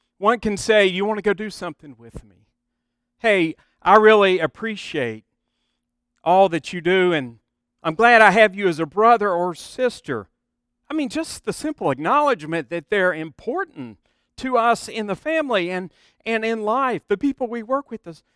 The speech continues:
students around us at school, the people in the food pantry and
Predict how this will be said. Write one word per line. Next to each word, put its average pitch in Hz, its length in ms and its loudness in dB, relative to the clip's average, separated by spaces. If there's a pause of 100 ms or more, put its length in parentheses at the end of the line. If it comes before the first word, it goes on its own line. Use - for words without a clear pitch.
(160)
students - 800 -10
around 202 340 -8
us - 220 -16
at - 120 -20
school, 226 560 -12 (600)
the 175 80 -10
people 208 540 -4 (180)
in 175 140 -12
the 175 80 -12
food 226 240 -18
pantry 127 560 -14
and 123 160 -14